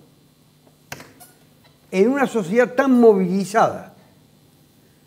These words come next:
pretender ser candidato a intendente,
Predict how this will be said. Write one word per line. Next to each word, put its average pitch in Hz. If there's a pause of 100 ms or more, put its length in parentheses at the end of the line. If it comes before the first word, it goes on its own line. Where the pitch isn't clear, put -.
(300)
pretender 190
ser 220
candidato 202
a 190
intendente, 175